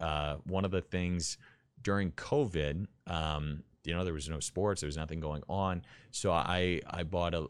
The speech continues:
just a little nineteen foot Sea Ray boat, and I was on that boat every single weekend down there as much as possible. Uh, we took it down there a ton. It was back in the,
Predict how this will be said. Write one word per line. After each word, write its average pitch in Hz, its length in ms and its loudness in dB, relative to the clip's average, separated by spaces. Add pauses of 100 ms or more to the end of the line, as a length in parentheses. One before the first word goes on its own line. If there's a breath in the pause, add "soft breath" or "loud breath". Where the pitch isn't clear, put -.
(140)
just 85 240 -4
a 85 60 0
little 82 240 0
nineteen 80 440 -2
foot 80 240 -4
Sea - 200 -2
Ray 78 180 0
boat, 71 380 -2 (160)
and 78 480 -2
I 82 560 2
was 82 260 -4
on 82 180 -2
that 78 220 -2
boat 78 320 0
every 85 560 -2
single 76 440 -4
weekend 80 500 -2
down 80 240 0
there 80 120 -2
as 76 140 -6
much 82 240 -4
as 73 80 -4
possible. 80 800 -2 (300 loud breath)
Uh, 76 60 0
we 73 120 -2
took 82 260 -2
it 76 100 -4
down 80 220 0
there 78 160 0
a 71 60 -2
ton. 92 640 0 (200 loud breath)
It - 40 -8
was 73 120 -2
back 80 300 0
in 82 60 -4
the, 78 200 0